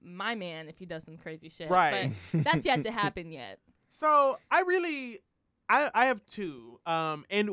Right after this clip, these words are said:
Speaker 2: one of, I, I don't have a bunch of, like, crazy relationship stories. Like, most of mine have been pretty chill, except for the one with that boy, um,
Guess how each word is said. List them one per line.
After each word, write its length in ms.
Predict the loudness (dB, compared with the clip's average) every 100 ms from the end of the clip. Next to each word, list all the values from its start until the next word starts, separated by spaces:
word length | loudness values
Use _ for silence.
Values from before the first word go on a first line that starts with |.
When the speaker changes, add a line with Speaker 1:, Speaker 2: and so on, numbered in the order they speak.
| -2
Speaker 2:
one 200 | 0 2
of, 160 | 0 -6 _ _
I, 120 | 0 2
I 60 | 4
don't 100 | 2
have 100 | 0
a 60 | 0
bunch 220 | -2 -2
of, 80 | -8
like, 140 | -10
crazy 260 | -4 -4 -4
relationship 460 | -8 -10 -14 -18
stories. 420 | -12 -6 -6 -6
Like, 240 | -6 -6 -8 _
most 240 | 0 0 0
of 100 | -2
mine 200 | -2 -2
have 160 | -4
been 180 | -6 -8
pretty 300 | -6 -8 -8
chill, 560 | -12 -8 -4 -2 -4 -8 _ _ _ -12
except 260 | -6 -4
for 80 | -2
the 80 | -4
one 160 | -4 -8
with 80 |
that 180 | -10 -12
boy, 480 | -8 -4 -4 -8 -16 _ _ _ _ _
um, 640 | -2 -2 -2 -4 -10 -16